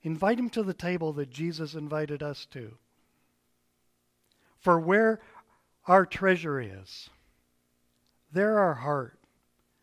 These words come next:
will be also. And anything less than the best with Jesus is a betrayal of Jesus himself and our faith.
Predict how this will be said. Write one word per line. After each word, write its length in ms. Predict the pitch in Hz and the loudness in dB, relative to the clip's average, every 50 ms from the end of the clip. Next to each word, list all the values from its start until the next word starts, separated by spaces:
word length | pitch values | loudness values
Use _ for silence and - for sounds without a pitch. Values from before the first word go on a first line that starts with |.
| _ _ _ _ _ | _ _ _ _ _
will 180 | - 139 143 135 | -6 -4 -4 -4
be 240 | 123 120 127 123 117 | -4 -6 -8 -8 -8
also. 520 | 113 110 110 - - - 113 107 117 123 _ _ _ _ _ _ _ _ _ _ _ _ _ _ _ _ _ _ _ _ _ _ _ _ _ _ _ _ _ - | -8 -10 -10 -12 -14 -16 -16 -16 -18 -20 _ _ _ _ _ _ _ _ _ _ _ _ _ _ _ _ _ _ _ _ _ _ _ _ _ _ _ _ _ -2
And 160 | 165 165 185 | -2 -2 0
anything 500 | 202 190 220 262 269 - 269 262 247 220 | 2 2 2 2 2 2 0 -2 -2 -2
less 440 | 180 160 170 180 196 202 - - - | -2 0 2 4 2 2 0 -4 -10
than 200 | - - 202 196 | -8 -6 -6 -4
the 80 | 185 | -4
best 600 | 165 139 143 127 107 101 98 - - - - _ - - _ _ _ _ _ _ _ _ _ _ _ _ _ _ _ _ _ _ _ _ | -4 -4 -4 -4 -4 -6 -12 -16 -18 -18 -20 _ -20 -20 _ _ _ _ _ _ _ _ _ _ _ _ _ _ _ _ _ _ _ _
with 260 | - 156 147 131 120 | -4 -4 -4 -4 -6
Jesus 580 | 120 131 147 156 160 151 117 113 110 104 - - | -8 -6 -4 -2 -2 -4 -6 -10 -12 -12 -12 -12
is 160 | 135 123 123 | -12 -10 -12
a 40 | 135 | -8
betrayal 720 | 123 131 147 131 - - 165 165 180 202 202 196 190 - | -6 -6 -6 -6 -6 -4 -2 0 0 0 0 -2 -4 -4
of 280 | - 170 143 131 117 117 | -4 -4 -4 -4 -6 -10
Jesus 420 | 117 147 160 175 165 175 170 - | -8 -6 -6 -6 -6 -8 -10 -10
himself 680 | - 143 123 123 113 - 139 123 107 101 107 - _ _ _ _ _ _ _ _ _ _ _ _ _ _ _ _ _ _ _ _ _ _ _ _ _ _ _ | -10 -10 -12 -12 -10 -10 -10 -10 -10 -12 -16 -20 _ _ _ _ _ _ _ _ _ _ _ _ _ _ _ _ _ _ _ _ _ _ _ _ _ _ _
and 200 | 147 143 135 131 | -8 -6 -6 -6
our 160 | 131 127 123 | -6 -6 -8
faith. 340 | - - 127 117 104 98 - | -8 -10 -12 -14 -14 -16 -18